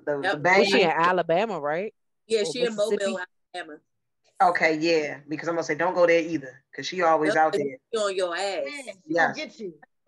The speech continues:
Speaker 4: She's gonna get
Speaker 1: Heels
Speaker 4: you.
Speaker 1: and all. She don't care. She don't, heels and all.
Speaker 4: She be on
Speaker 1: Heels
Speaker 4: your
Speaker 1: and all.
Speaker 4: ass, honey.
Speaker 1: She out
Speaker 3: Her
Speaker 4: She
Speaker 3: and
Speaker 4: be
Speaker 3: that
Speaker 4: out
Speaker 3: bald
Speaker 4: there
Speaker 3: white
Speaker 4: ahead of
Speaker 3: man.
Speaker 4: you already.
Speaker 2: Yep.
Speaker 4: I'm already
Speaker 1: Oh,
Speaker 3: Yeah.
Speaker 1: yeah. Yeah. It ain't no, he not playing no games. No games.
Speaker 2: Yep.
Speaker 1: Anyway, go ahead, Mom.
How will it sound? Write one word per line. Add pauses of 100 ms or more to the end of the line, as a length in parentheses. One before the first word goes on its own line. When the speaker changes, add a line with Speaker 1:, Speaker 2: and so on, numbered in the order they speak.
Speaker 4:
She's
gonna
get
Speaker 1:
Heels
Speaker 4:
you.
Speaker 1:
and
all.
She
don't
care.
She
don't, (200)
heels
and
all.
Speaker 4:
She
be
on
Speaker 1:
Heels
Speaker 4:
your (120)
Speaker 1:
and
all.
Speaker 4:
ass,
honey. (400)
Speaker 1:
She
out
Speaker 3:
Her
Speaker 4:
She
Speaker 3:
and
Speaker 4:
be
Speaker 3:
that
Speaker 4:
out
Speaker 3:
bald
Speaker 4:
there
Speaker 3:
white
Speaker 4:
ahead
of
Speaker 3:
man.
Speaker 4:
you
already.
Speaker 2:
Yep.
Speaker 4:
I'm
already
Speaker 1:
Oh,
Speaker 3:
Yeah. (300)
Speaker 1:
yeah. (100)
Yeah. (500)
It
ain't
no,
he
not
playing
no
games.
No
games. (760)
Speaker 2:
Yep.
Speaker 1:
Anyway,
go
ahead,
Mom.